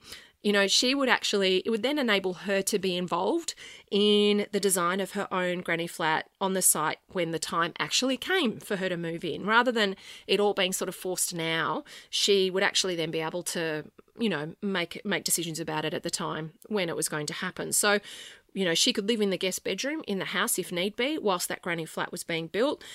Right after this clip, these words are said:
And we looked at the master planning and the site planning as to where that granny flat could be located so that we had some ideas and kno-, knew that it wasn't gonna compromise the design of the house now. But it meant that the home would always,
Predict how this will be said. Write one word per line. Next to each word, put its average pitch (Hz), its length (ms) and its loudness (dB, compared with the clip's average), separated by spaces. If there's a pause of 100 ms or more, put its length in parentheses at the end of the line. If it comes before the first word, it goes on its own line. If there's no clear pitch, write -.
(160)
And 269 220 2
we 262 200 4
looked 269 260 0
at 262 100 -4
the 220 80 4
master 196 360 0
planning 196 400 -2
and 185 120 -2
the 165 40 -2
site 185 340 0
planning 196 380 0
as 185 120 -4
to 196 100 -6
where 185 220 0
that - 140 -2
granny 180 220 -2
flat - 240 -8
could - 140 -6
be 175 120 -2
located 180 760 -4 (300)
so 214 180 2
that 202 140 4
we 190 120 4
had 185 220 2
some 180 180 -2
ideas 175 540 0
and 170 340 -6
kno-, 190 240 0
knew 196 300 2
that 190 100 -2
it - 60 0
wasn't 180 220 -4
gonna 165 140 -4
compromise 175 760 -2 (120)
the 170 440 -2
design 165 340 -2
of 160 80 -6
the 160 60 -8
house 185 320 -4
now. 180 360 -2 (460)
But 196 380 4
it 240 100 0
meant 262 200 2
that 269 100 4
the 240 120 4
home 190 520 0
would 202 160 4
always, 185 680 4